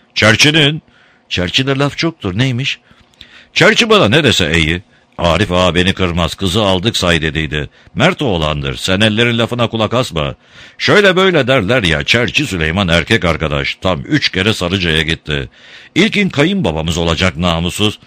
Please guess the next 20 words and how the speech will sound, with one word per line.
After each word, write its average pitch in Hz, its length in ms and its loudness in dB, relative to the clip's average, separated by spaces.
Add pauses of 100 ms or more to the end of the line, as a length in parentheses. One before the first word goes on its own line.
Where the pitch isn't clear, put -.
(120)
ha 120 320 2
ma 113 360 0
dedi, 90 340 0
ikinci 92 400 -4
de 104 60 -2
ağız 92 380 0
değiştirmiş, 80 680 -4 (100)
metres 127 440 0
pisliğini 131 440 -4
ortaya 101 400 0
atmış. 73 420 -6 (520)
Benim 90 260 0
yüreğim 82 380 -2
vesveselendi, 101 840 -2 (340)
cadı 139 240 0
karıyı 156 300 0
o 175 100 0
sebepten 135 500 -2
kıza 90 260 -2
gönderdim." 73 680 -4